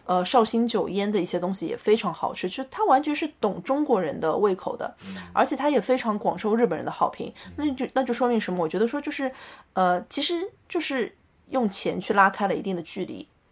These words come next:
Speaker 1: 我觉得相对来说，就是它可以消费得起两万到三万以上人均的这么一个群体，他们是能够懂吃的的。
Speaker 2: 嗯。
Speaker 1: 而且就其实我觉得说穿了，你一个东西它食材本身够好的话，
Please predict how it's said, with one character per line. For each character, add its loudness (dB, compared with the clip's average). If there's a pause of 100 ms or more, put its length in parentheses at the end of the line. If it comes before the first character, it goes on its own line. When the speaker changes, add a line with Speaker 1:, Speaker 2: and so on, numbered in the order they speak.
(640)
Speaker 1:
我 -2
觉 2
得 6
相 2
对 4
来 4
说， -6
就 0
是 -10
它 -2
可 2
以 4
消 2
费 0
得 4
起 -4
两 0
万 2
到 0
三 2
万 2
以 -2
上 -2
人 -2
均 -2
的 0 (160)
这 -8
么 2
一 0
个 0
群 -4
体， -8
他 -4
们 0
是 -2 (120)
能 -4
够 6
懂 -4
吃 -6
的 0
的。 -8 (140)
Speaker 2:
嗯。 -12 (600)
Speaker 1:
而 0
且 -4
就 -4
其 -4
实 0
我 2
觉 0
得 2
说 -2
穿 -2
了， 0
你 -2
一 -8
个 -2
东 0
西 -8
它 0
食 0
材 0
本 -6
身 -2
够 4
好 -4
的 -12
话， 0